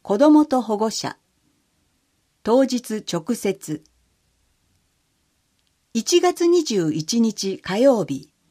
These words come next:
午前十時三十分から十一時三十分。赤ちゃん会。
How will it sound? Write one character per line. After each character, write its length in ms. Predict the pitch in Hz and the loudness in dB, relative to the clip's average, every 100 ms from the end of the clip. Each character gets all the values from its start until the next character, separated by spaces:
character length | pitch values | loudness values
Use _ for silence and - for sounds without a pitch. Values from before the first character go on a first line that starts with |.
| _ _ _ _ - | _ _ _ _ 2
午 160 | 330 | 2
前 260 | 339 277 254 | 4 6 6
十 220 | 311 330 | 4 2
時 140 | 226 233 | 0 0
三 300 | 240 269 262 | 2 4 4
十 140 | 277 | 0
分 340 | - 202 190 | -2 -4 -2
か 160 | 190 180 | 0 2
ら 240 | 175 - _ 180 | 2 0 _ -8
十 320 | 208 311 339 | -2 0 0
一 280 | 311 294 180 | -2 -4 -4
時 140 | 156 | -4
三 280 | 170 185 202 | -4 -2 -2
十 160 | 190 185 _ | -4 -6 _
分。 300 | 147 139 - _ _ _ _ _ _ _ _ _ _ _ _ _ _ _ _ _ | -8 -8 -10 _ _ _ _ _ _ _ _ _ _ _ _ _ _ _ _ _
赤 300 | 190 208 330 | -2 0 0
ち 140 | 339 359 | 0 0
ゃ 80 | 349 | 2
ん 160 | 320 | 2
会。 400 | - 151 139 - | -2 -8 -8 -10